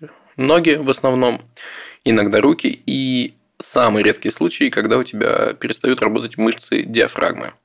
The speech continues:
И вот это жопа, потому что без мышц диафрагмы дышать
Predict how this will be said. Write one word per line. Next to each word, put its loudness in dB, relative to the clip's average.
И 2
вот 6
это 4
жопа, 4
потому 0
что -4
без -2
мышц -2
диафрагмы 0
дышать 0